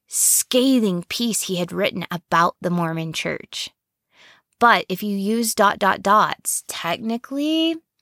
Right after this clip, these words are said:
he said all of that, and the dot, dot, dot just means there's words here that we're not including, but to get to the point,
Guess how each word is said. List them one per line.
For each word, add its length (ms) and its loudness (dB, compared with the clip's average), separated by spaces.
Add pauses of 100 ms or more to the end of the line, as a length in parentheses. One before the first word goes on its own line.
(160)
he 220 -4
said 260 2
all 240 6
of 120 0
that, 400 4
and 120 -6
the 80 0
dot, 300 2
dot, 200 0
dot 240 0
just 200 -4
means 260 -4
there's 300 0
words 360 2
here 220 0
that 160 0
we're 120 -2
not 200 2
including, 720 0 (300)
but 160 2
to 100 -2
get 200 4
to 100 -6
the 100 -2
point, 500 0